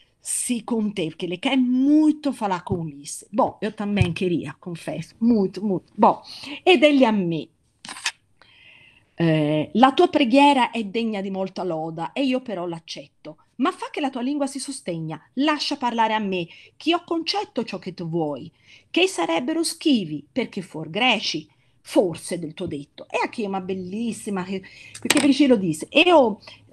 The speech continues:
esse tuo, teu pedido è molto lo-, digno di louvor",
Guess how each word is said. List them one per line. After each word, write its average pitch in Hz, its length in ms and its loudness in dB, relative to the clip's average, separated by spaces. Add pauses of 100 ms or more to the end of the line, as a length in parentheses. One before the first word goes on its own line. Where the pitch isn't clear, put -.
(180)
esse 269 400 2
tuo, 247 420 2
teu 202 160 -2
pedido 202 600 0
è 240 140 0
molto 311 680 2
lo-, 269 300 4
digno 214 540 0
di 208 120 -2
louvor", 165 460 -2